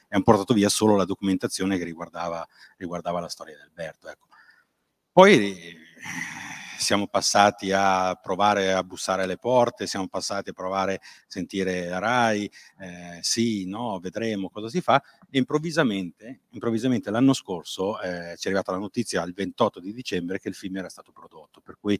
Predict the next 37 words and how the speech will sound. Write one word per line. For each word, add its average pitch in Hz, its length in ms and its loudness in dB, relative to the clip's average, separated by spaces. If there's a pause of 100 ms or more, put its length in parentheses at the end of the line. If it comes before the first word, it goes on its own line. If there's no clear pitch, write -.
(380)
da 107 160 2
lì 104 300 0 (640)
siamo 98 180 -14
stati - 220 -10
contenti 98 500 -8
perché 90 460 -6
è - 80 -16
una 90 140 -6
storia 95 220 -2
veramente 90 440 -2
bella, 101 260 0
secondo 87 320 -8
me 101 180 -4 (380)
è 87 460 -10
un 92 100 -16
film 104 440 -2
veramente 92 500 -6
ben 95 240 0
fatto. 87 560 -6 (540)
E, 139 280 10
eh, 110 340 4
vi 113 80 8
devo 147 120 12
dire 151 180 10
che - 80 0
l'ho 104 80 2
visto 110 220 -2
anch'io 101 240 6
per 95 120 4
la 95 60 4
prima 107 180 0
volta 107 300 4
con 92 120 -4
Alberto 101 420 0
a - 20 -2
Milano, 90 400 0
all'Odeon, 98 560 0